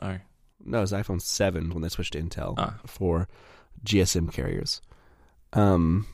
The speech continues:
Speaker 2: which, which I really noticed. Um, I lived on kind of the fringe coverage area, and I went from having serviceable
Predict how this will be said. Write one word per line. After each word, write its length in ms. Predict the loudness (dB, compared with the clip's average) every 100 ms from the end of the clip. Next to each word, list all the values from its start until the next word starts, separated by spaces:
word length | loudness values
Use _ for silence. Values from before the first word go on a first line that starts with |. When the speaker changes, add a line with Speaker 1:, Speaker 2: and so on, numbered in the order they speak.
| -18 -20 _ _ _ _ _ _ _ _ -14 -14 -14 -18 -20 -20 -20 -20 _
Speaker 2:
which, 240 | 2 2 2
which 240 | -2 -2 -6 _ 0
I 220 | 4 4
really 340 | 4 2 2
noticed. 560 | 0 -2 -2 -4 -6 -10 -14 _ -10
Um, 500 | -6 -6 -6 -8 -8 -12 -20 -20 -20 -20 _ -2
I 80 | 2
lived 240 | 4 2
on 200 | 2 0
kind 260 | -2 -2 -2
of 200 | -4 -6
the 760 | -6 -6 -8 -10 -10 -8 -8 -10 -14 -20 -20 -18
fringe 760 | -4 4 4 6 2 0 -6 -12 -18 _ _ -6
coverage 360 | -2 0 0 0
area, 440 | -2 -2 -4 -8 -12 -20 -20 -14 -4
and 500 | 0 0 -2 -4 -4 0
I 80 |
went 200 | 2 2
from 440 | 0 0 0 0 -4 -12 _ _ _ _ _ _ _ _ _ -8
having 240 | 0 2 2
serviceable 800 | 4 4 4 0 2 0 0